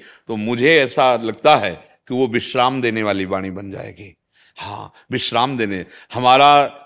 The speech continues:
जो उपासना का स्वरूप है, वो यही है हम सब की, कि सब घट घट में उसी को देखो।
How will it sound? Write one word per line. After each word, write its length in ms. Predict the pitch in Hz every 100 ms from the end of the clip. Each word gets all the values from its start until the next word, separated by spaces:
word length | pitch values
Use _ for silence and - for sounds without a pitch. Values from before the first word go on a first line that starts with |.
| _
जो 260 | 110 131 131
उपासना 720 | - 131 135 127 120 151 170
का 140 | 131
स्वरूप 440 | 113 117 107 104 95
है, 480 | 104 151 - _ _ _ -
वो 120 | 131
यही 340 | 117 98 117
है 280 | 92 87 - _ _ _ -
हम 160 | 147 156
सब 320 | - 180 180
की, 100 | 202 - _ _ _ _ _ _ -
कि 80 |
सब 400 | 156 - 208 160 98
घट 220 | 165 165
घट 260 | 139 151 170
में 140 | 180
उसी 280 | 143 - 185
को 160 | -
देखो। 580 | 208 135 135 131 85 _